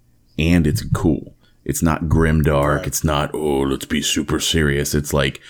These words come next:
Speaker 1: lighthearted, crazy action fun that you're just supposed to look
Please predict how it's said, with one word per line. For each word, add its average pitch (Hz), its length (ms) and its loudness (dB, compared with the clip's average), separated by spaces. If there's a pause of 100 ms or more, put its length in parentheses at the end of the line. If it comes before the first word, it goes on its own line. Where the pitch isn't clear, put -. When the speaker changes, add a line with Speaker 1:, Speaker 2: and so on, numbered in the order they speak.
(520)
Speaker 1:
lighthearted, 80 800 0
crazy 73 920 2 (760)
action 69 520 0
fun 62 680 -4
that 71 240 -2
you're 76 140 -4
just 87 200 -2
supposed - 380 -2
to 73 60 -4
look 73 240 0